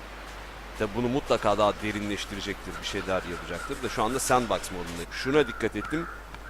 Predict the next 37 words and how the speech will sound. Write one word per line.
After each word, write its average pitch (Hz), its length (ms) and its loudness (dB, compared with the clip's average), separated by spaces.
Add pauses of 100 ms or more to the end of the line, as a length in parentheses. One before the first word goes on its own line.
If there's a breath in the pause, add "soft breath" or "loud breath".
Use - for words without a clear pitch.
Gece 131 200 4
erken 135 360 8
yatıp 151 340 2
sabah 135 360 2
erken 127 360 4
kalkmak, 117 420 0
yani 87 200 -2
yedide 127 300 4
kalkıyorum, 143 420 4
hakikaten 139 400 4
saçma. 101 420 0 (840)
Gece 151 220 4
çalışacaksın, 131 680 2
craft 147 240 6
mı 127 80 2
yapıyorsun, 90 440 -4
ne 131 60 4
yapıyorsun, 117 460 4
ne 139 40 6
yapacaksan 110 480 4
yapacaksın. 120 500 0 (500)
Çok - 160 -6
da 104 60 -4
koşup 95 380 -6
yormayayım 87 360 -4
kendimi. 85 380 -8 (1500)
Öğlene 120 480 4
doğru 101 260 0
uyanmanın 92 500 -2
bir 90 40 -8
yolu 87 120 -6 (160)
bulacağız. 87 220 -8 (100)
En 110 80 0
azından 107 380 0
güneş 98 280 -4
tepedeyken. 90 600 -4
Bak, 147 120 4